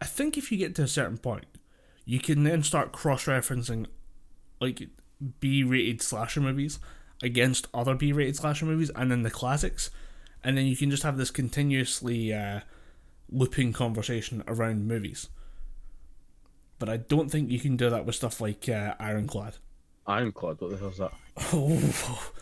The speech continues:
Speaker 1: uh, okay, uh, how to pitch Ironclad. Uh, it is, I, I say, like, one of
Speaker 2: Give
Speaker 1: those
Speaker 2: me a, give me a thirty-second pitch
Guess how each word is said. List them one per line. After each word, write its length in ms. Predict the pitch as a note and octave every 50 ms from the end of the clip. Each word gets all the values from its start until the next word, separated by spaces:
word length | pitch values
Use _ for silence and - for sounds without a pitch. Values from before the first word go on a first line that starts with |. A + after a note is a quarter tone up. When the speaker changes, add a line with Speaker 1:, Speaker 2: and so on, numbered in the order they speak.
| - - - - -
Speaker 1:
uh, 420 | - A#2 A#2 A#2 A#2+ A#2+ A#2+ A#2 -
okay, 340 | - C#3+ - F3 D#3 C3+ A2+
uh, 380 | F#2+ A2+ A#2 A#2 A#2 A2+ A2+ - - - - - - - - - - - - - - - - -
how 100 | - -
to 80 | -
pitch 220 | - D3 - - -
Ironclad. 540 | B2 C3+ B2+ A#2+ - - A#2 A2 G#2 -
Uh, 400 | - - A2+ A#2+ A#2 A#2 A#2 A#2 -
it 140 | - C3 C3
is, 500 | G#2+ C3+ C#3 C3+ C3+ C3+ B2+ A2+ A#2+ - - -
I, 100 | A2+ - -
I 40 | C3+
say, 180 | - C#3 C3+
like, 140 | A2+ A#2+ G#2+
one 80 | G2 B2
of 80 | B2
Speaker 2:
Give 100 | B2+ C3
Speaker 1:
those 180 | B2+ A#2 C3+ C#3
Speaker 2:
me 220 | C#3 C3+ C3 C#3+ -
a, 260 | - G#2 G#2 G2 F#2+ F#2+
give 220 | - A#2 A#2 -
me 100 | B2 A#2
a 240 | G#2+ G2+ F#2 F2 D#2+ - - - - -
thirty-second 720 | - - A#2+ C3 C3 A#2+ - - - A#2+ - - F2+ - -
pitch 380 | - G#2+ - - - - -